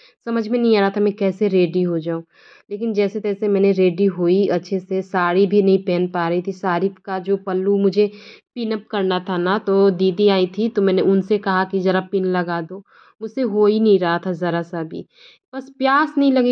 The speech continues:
रही थी, ये मैं बोलूँगी, मुझे प्यास नहीं लग रही थी। मैं अच्छे से condition में थी अभी तक,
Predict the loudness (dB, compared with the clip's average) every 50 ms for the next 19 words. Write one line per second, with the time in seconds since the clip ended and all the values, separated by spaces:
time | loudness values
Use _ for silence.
0 | 4 4 6 4 4 2 0 -2 -4 -4 -2 0 2 2 2 4 4 2 2 2
1 | 0 0 2 2 4 4 4 2 2 2 2 2 2 2 0 -4 -4 -4 -4 -4
2 | -4 -6 -6 -4 -2 -2 0 -2 -2 -2 -4 -6 -6 -6 -4 -2 -2 -2 -2 -4
3 | -4 -4 -6 -4 -2 -6 -6 -4 -2 -4 -2 -2 -2 -2 -2 -2 -2 -2 -2 -4
4 | -6 -6 -4 -4 -4 -6 -8 -10 -12 -12 -14 -18 -20